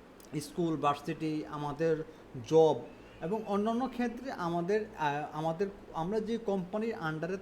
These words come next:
থাকি আমাদের একটা আইডেন্টিফাইয়ের জন্য আমাদের আইডি কার্ডটা প্রয়োজন হয়। তো আইডি কার্ডের যে ডিজাইনগুলো আছে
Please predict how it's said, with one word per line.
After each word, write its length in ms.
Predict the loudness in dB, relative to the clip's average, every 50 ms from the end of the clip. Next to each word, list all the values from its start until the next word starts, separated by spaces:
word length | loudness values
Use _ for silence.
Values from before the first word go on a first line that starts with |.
| -8 -8
থাকি 300 | -8 -8 -8 -8 -10 -10 -8
আমাদের 360 | -6 -6 -4 -4 -4 -2 -2 -2
একটা 200 | -2 -4 -6 -4 -2
আইডেন্টিফাইয়ের 680 | 0 0 0 2 0 0 0 -2 -2 -2 -2 -2 -2
জন্য 220 | -2 -2 -4 -2 -2
আমাদের 380 | -2 -2 -2 -2 0 0 -2 -2 -4 -8 -16 -20 -20 -14 -6 -4
আইডি 220 | -2 -2 -2 -2 -2 0
কার্ডটা 460 | 2 2 2 0 -4 -8 -6 -6 -6
প্রয়োজন 400 | -2 0 0 0 0 0 -2 -4
হয়। 220 | -4 -6 -8 -10 -10 -14 -20 -20 -20 -20 -20 -20 -12 -4
তো 100 | -2 -2 0 0
আইডি 260 | 2 2 2 2 2
কার্ডের 280 | 0 0 0 0 -2 -2
যে 120 | -2 -2
ডিজাইনগুলো 640 | 0 0 0 2 2 2 2 2 2 2 2 4 4
আছে 280 | 4 4 2 -2 -6